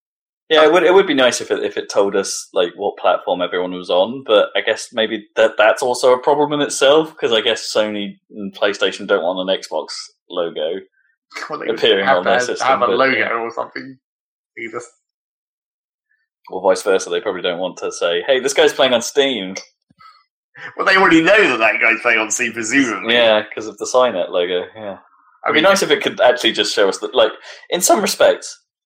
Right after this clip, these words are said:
Speaker 1: does it really matter? It'd be nice if it could just actually just show the player logo, right? And you not know.
Speaker 2: Well,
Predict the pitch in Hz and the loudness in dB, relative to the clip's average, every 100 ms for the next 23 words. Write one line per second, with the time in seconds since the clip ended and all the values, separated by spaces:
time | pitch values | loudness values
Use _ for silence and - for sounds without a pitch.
0 | _ _ _ _ 143 127 123 110 107 104 | _ _ _ _ 0 2 2 2 2 2
1 | 90 - 76 113 131 127 127 113 117 113 | 0 -2 -4 -2 -2 -2 -4 -4 -2 -2
2 | 110 101 98 104 101 98 92 92 107 98 | 2 2 0 -4 -4 -2 -4 0 2 2
3 | 80 76 78 73 76 90 101 107 95 101 | 0 -6 -10 -14 -8 -6 -6 -10 -10 -8
4 | 101 101 95 - 98 78 71 - 151 151 | -6 -2 -4 -4 -8 -8 -10 -4 0 0
5 | 143 131 | -2 -6